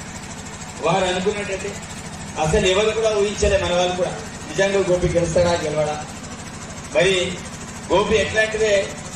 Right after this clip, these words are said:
వ్యక్తిగతంగా ఇండివిజువల్గా పనిచేస్తూ ఉంటారు. ఏ రోజు కూడా నా దగ్గర ఇరవై మంది, ముప్పై మందితో ఏ రోజు కూడా నా దగ్గర రాలే.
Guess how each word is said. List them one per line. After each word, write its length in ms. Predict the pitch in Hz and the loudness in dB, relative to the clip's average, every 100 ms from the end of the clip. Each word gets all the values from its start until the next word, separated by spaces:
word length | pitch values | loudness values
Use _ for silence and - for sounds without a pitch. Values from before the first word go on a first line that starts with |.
| - - - - | -12 -12 -10 0
వ్యక్తిగతంగా 600 | 262 - 226 240 233 226 | 0 2 2 2 0 -2
ఇండివిజువల్గా 640 | 202 214 226 233 233 220 | 0 0 4 4 2 2
పనిచేస్తూ 340 | 202 202 185 185 | 2 2 0 -2
ఉంటారు. 320 | 175 160 - - - - - - - - - - - - - - - | -2 -2 -4 -10 -14 -14 -14 -14 -14 -14 -14 -14 -14 -14 -14 -10 -2
ఏ 140 | 185 | 0
రోజు 260 | 220 233 226 | 2 2 2
కూడా 160 | 226 220 | 0 0
నా 80 | |
దగ్గర 260 | 208 214 214 | 2 4 4
ఇరవై 400 | 196 214 214 214 | 2 -2 -2 0
మంది, 200 | 208 190 | 0 0
ముప్పై 200 | 185 214 | 2 2
మందితో 400 | 208 208 208 190 | 2 0 -2 0
ఏ 40 | |
రోజు 220 | 208 208 208 | 2 2 2
కూడా 140 | 202 | -2
నా 100 | 190 | 2
దగ్గర 260 | 190 170 185 | 4 2 0
రాలే. 180 | 185 | -2